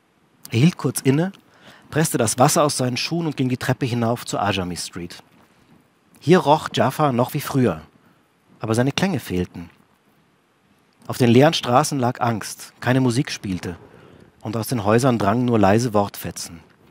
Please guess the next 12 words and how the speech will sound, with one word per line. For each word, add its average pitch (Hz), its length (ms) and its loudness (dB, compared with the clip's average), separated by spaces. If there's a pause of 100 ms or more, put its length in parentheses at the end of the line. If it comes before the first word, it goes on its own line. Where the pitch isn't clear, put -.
(840)
Als 101 200 0
ihm 107 100 2
zwei 104 220 4
Männer 117 260 4
entgegenkamen, 139 720 0
versteckte - 480 -6
er 92 60 -2
sich 92 140 -6
hinter 110 200 -2
einem 113 120 -4
kaputten 131 360 -6
Auto. 104 360 -6